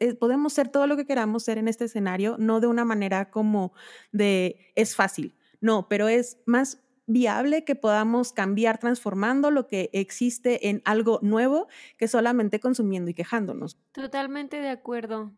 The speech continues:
Speaker 2: Se me han salido muchas lágrimas en este episodio, quiero que lo sepan, <laughs> de felicidad por todo lo que están diciendo. Mm, fíjense que me gusta mucho esto que dice, ¿no? Que es un episodio para reflexionar sobre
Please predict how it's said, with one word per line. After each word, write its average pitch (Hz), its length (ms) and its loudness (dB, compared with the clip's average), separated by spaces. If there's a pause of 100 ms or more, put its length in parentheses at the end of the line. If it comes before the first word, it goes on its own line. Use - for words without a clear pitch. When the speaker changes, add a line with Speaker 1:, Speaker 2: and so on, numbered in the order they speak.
(100)
Speaker 2:
Se - 160 -6
me 262 100 -2
han 262 100 -4
salido 285 360 -2
muchas 285 360 -4
lágrimas 262 520 -4
en 226 140 -4
este 226 280 -4
episodio, 208 640 -6
quiero 220 280 -8
que - 100 -16
lo 214 140 -14
sepan, - 360 -16
<laughs> - 800 -20
de 226 100 -6
felicidad 214 720 -2
por 226 180 -4
todo 247 240 4
lo 262 180 2
que 240 80 -8
están 214 440 -8
diciendo. 208 560 -12 (760)
Mm, 262 240 -16 (160)
fíjense 359 340 -4
que 339 120 -4
me 262 160 -2
gusta 247 240 -4
mucho 277 380 -4
esto 269 300 -4
que 226 200 -4
dice, 220 320 -8
¿no? 208 360 -10 (120)
Que 233 120 0
es 233 140 -4
un 262 220 -6
episodio 240 540 -2
para 233 200 -2
reflexionar 214 880 -6
sobre 226 640 -2